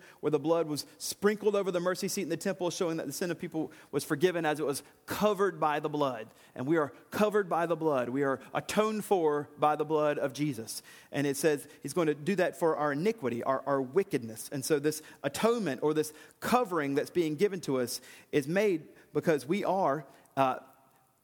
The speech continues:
born into sin and we are continuing committing wickedness or sinful acts against God. And so the how of our transgressions and our sins ending is because the atonement for s-, humanity's sin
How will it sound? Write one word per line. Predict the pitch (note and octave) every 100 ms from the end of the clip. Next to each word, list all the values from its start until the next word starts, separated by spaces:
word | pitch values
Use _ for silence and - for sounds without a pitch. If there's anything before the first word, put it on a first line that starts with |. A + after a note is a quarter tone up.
| -
born | F3 G3
into | G3+ F#3+ D#3+
sin | - G#3 D3 C#3
and | C#3+ -
we | C#3 D#3+
are | C#3+
continuing | E3 D3+ G3+ G3+ E3+ D#3 - - _ _
committing | - F#3+ F3+ D3
wickedness | G3+ F3 C3 A#2+
or | C#3+
sinful | - F#3+ F3 D#3
acts | D#3 -
against | D3 C#3 A2+
God. | E3+ D#3+ B2+
And | B2
so | D3 C3 - - -
the | -
how | C3+ G#3+ A3+ A3+ F#3+
of | E3 D#3
our | D3
transgressions | G3 F#3 D3+ F#3+ F#3+ F3 C#3+
and | C#3+
our |
sins | C3+ G3+ F#3 -
ending | F#3+ F#3+ C#3 B2+ A#2+ - -
is | D3 D3
because | D3+ E3 C#3+
the | C3 C#3+
atonement | C3+ - A3 A3 D3+ - - - -
for | -
s-, | C#3 -
humanity's | E3+ F#3 F3+ E3+ D#3+
sin | G3+ E3 C3